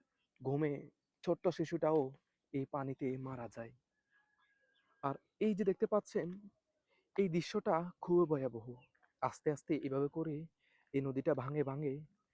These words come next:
এই নদীটা ভাঙতে ভাঙতে মানুষকে এই নদী থেকে ঘর বাড়ি ছেড়ে দিয়ে মানুষ এখান থেকে চলে যেতে বাধ্য হয়। আর এই মুহূর্তে, আহ, যেই দৃশ্যটা দেখতেছেন,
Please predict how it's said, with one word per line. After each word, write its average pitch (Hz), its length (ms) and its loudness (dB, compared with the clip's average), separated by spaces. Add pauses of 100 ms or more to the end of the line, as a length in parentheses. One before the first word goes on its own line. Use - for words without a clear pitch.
(220)
এই 147 100 0
নদীটা 143 560 -2
ভাঙতে 143 360 -4
ভাঙতে 151 520 -2 (420)
মানুষকে 156 880 0 (1600)
এই 156 180 2
নদী 139 220 -2
থেকে 143 500 -6 (100)
ঘর 151 200 -4
বাড়ি 147 240 -2
ছেড়ে 143 280 -2
দিয়ে 135 180 2
মানুষ 135 440 -4
এখান 165 260 -2
থেকে 143 260 -4
চলে 139 240 -2
যেতে 131 160 -8
বাধ্য 117 280 -6
হয়। 113 280 -8 (880)
আর 120 140 -10 (120)
এই 170 160 6
মুহূর্তে, 165 540 -2 (400)
আহ, - 240 0
যেই 175 200 2
দৃশ্যটা 185 380 -2
দেখতেছেন, 165 640 -2